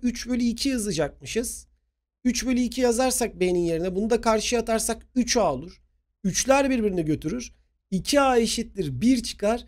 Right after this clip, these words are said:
A'nın cevabı da bir bölü iki bulunur. Biz A artı B'yi istiyoruz.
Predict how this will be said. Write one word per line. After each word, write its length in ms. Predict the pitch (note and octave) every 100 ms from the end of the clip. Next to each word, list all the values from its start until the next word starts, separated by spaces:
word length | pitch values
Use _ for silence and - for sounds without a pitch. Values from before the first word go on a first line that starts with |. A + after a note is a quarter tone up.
| _ _ _ -
A'nın 600 | G3 A#3 G3+ D3+ C3+ B2+
cevabı 600 | F3+ A#3 G3 E3+ D3 C#3+
da 180 | C#3
bir 380 | G3 B3 G#3+ D#3
bölü 220 | D3 F3
iki 320 | C#4+ C4+ - A#3+
bulunur. 520 | A3+ G#3 G3 G3 G3 - _ _ -
Biz 420 | F#3 A#3+ - - _ _ _ _
A 380 | C#3+ D#3 A3 A3+ -
artı 640 | C#3 B2+ B2 - G#3+ C3+
B'yi 340 | C3+ C#3 D3+ C#3+
istiyoruz. 540 | - - B2+ A#2 -